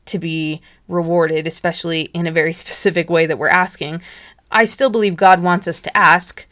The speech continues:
My job is just to guard my heart when what I want doesn't happen. And just at the end of every prayer to say, you know, "Deo volentes, God willing." If it is God's will that this thing that I've asked for happen, then great.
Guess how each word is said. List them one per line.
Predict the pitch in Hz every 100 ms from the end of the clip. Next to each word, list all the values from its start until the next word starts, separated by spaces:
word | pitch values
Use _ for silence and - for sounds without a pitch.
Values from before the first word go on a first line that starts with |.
| _ _ _ _ _ _ _ _ _ _ _ _
My | 196 196 190
job | 190 175
is | 170 170
just | 175 -
to |
guard | 165 175 165
my | 160 160
heart | - 170 160
when | 160 160 160 156
what | 165
I | 139 170
want | 160 151 151
doesn't | 151 156
happen. | - 165 - -
And | 143 165
just | 160 - - - _ -
at | 175
the | 180
end | 170 165
of | 160
every | 190 185
prayer | - 165 156
to | 156
say, | - 151 151 -
you | 170
know, | 160 143 - _ _ _ _ -
"Deo | 180 180 170
volentes, | 151 165 175 - - -
God | 175 170 156
willing." | 151 156 95 90 170 _ _ _ _ _ _
If | 180
it | 180
is | 170
God's | - 196 190 170
will | 165 156 151 156 - _
that | - 180 165 165
this | 170 - -
thing | 180 190 185
that | 170
I've | 156
asked | 151 156
for | -
happen, | 156 160 151 151
then | 147 147
great. | 156 147 -